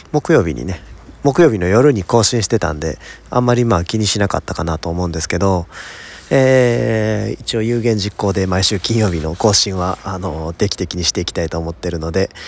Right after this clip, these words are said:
えー、大変申し訳なかったと思ってます。えー、今日の録音も、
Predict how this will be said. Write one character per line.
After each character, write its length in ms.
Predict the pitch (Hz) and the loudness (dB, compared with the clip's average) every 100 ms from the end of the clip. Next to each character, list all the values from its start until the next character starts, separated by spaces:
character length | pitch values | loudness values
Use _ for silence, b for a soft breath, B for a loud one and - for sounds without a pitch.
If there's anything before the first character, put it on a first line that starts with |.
| B - 117 | B -6 0
え 520 | 101 92 87 85 82 | 2 2 0 0 0
ー、 20 | |
大 140 | 92 | 0
変 100 | 92 | 0
申 120 | 87 95 | 0 0
し 60 | |
訳 200 | 92 90 | -2 -4
な 100 | 82 | -4
か 80 | 76 | -6
っ 40 | |
た 140 | 71 67 | -8 -8
と 80 | 58 | -10
思 160 | 52 | -10
っ 20 | |
て 140 | - - | -14 -14
ま 140 | - | -8
す。 320 | - - - - - - | -6 -6 -10 -20 -20 -6
え 380 | 170 80 78 78 | -4 -2 -4 0
ー、 80 | |
今 260 | 110 107 101 | 4 4 4
日 40 | |
の 180 | 92 92 | 2 0
録 360 | 90 90 - 98 | 0 -2 0 2
音 220 | 90 95 | 2 4
も、 220 | 135 135 | 4 2